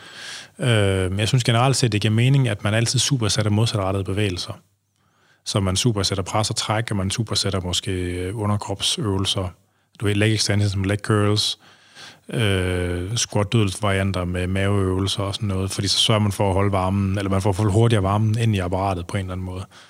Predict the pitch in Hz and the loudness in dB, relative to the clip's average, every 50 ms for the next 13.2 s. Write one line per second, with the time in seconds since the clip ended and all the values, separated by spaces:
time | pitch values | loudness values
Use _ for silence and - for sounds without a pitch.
0 | - - - - - 120 107 90 85 90 87 - 98 90 85 87 87 - - 101 | -20 -20 -14 -8 -6 -4 -4 -2 -2 -4 -2 -2 -2 -2 -2 -2 -4 -4 -4 -4
1 | 87 87 - 107 107 113 120 113 123 131 110 95 110 98 - - - - - - | -4 -4 -2 -2 -2 0 -2 -2 0 0 0 0 0 -2 -2 -8 -18 -20 -18 -18
2 | - - - - - - - - - - - _ 269 165 104 110 107 - - 107 | -16 -16 -16 -16 -16 -16 -18 -18 -20 -20 -16 _ -6 -2 0 0 0 0 0 -2
3 | - - 127 135 151 - - 127 123 - - - 107 101 104 110 110 117 110 113 | -2 -2 -2 -4 -4 -2 2 2 2 2 2 2 2 2 2 2 2 2 4 4
4 | 110 117 117 - - _ _ _ _ _ _ _ _ 208 240 190 113 104 104 113 | 2 2 0 -2 -8 _ _ _ _ _ _ _ _ -12 -6 -2 -2 0 2 2
5 | 113 110 117 113 113 117 107 - - 202 185 165 131 113 110 110 104 107 110 113 | 2 2 2 2 4 2 0 0 -4 -8 -8 -8 -6 -2 -2 -2 0 0 0 2
6 | 113 107 101 98 98 98 101 98 - - 107 107 110 107 104 104 107 104 107 113 | 2 2 2 2 0 0 -2 -2 -2 -2 0 0 0 0 0 0 0 0 0 0
7 | 101 98 95 92 92 98 101 104 107 104 - - 143 135 - - 139 135 131 131 | 0 0 0 -2 0 0 2 2 2 0 2 2 2 2 2 2 0 2 4 4
8 | 120 113 107 104 101 98 98 95 95 92 - 113 110 113 107 104 104 104 - 98 | 4 4 4 4 4 4 4 2 2 0 0 0 2 2 2 2 0 0 0 -2
9 | 90 90 95 - - - 117 113 107 95 - 110 - - 120 110 101 92 95 90 | -2 0 0 -2 -2 0 0 2 2 0 0 -4 -2 -2 0 0 0 -2 -2 -4
10 | 90 92 98 98 95 131 131 123 120 139 143 123 - - 95 98 - - 104 95 | -2 -2 0 2 2 4 6 6 6 6 4 4 2 0 0 0 0 0 0 0
11 | 104 110 - - - - - 98 90 92 92 - - - _ _ _ _ _ _ | 0 0 -2 -4 -8 -8 -6 -4 -2 -2 -4 -4 -6 -10 _ _ _ _ _ _
12 | _ _ _ - _ _ _ _ - - 117 107 98 92 90 90 87 85 82 85 | _ _ _ -20 _ _ _ _ -6 -2 0 0 0 0 0 -2 -4 -4 -6 -8
13 | 82 85 82 | -10 -12 -14